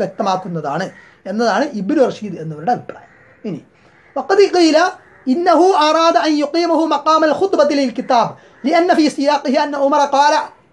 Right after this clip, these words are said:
"هو على المنبر بمحضر الصحابة فإذا صلح أن يكون في خطبة المنبر صلح أن يكون في خطبة الكتاب." ഇനി വേറൊരു അഭിപ്രായം ഉള്ളത്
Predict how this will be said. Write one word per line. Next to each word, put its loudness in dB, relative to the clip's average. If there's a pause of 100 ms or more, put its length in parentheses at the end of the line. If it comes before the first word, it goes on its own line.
(200)
"هو 4
على 4
المنبر 0 (440)
بمحضر 0
الصحابة -2 (420)
فإذا 2 (120)
صلح 0
أن -6
يكون -6
في -10
خطبة -12
المنبر 2
صلح 0
أن 0
يكون 0 (420)
في -4
خطبة -10
الكتاب." -20 (320)
ഇനി 0 (520)
വേറൊരു 4
അഭിപ്രായം -8 (120)
ഉള്ളത് -16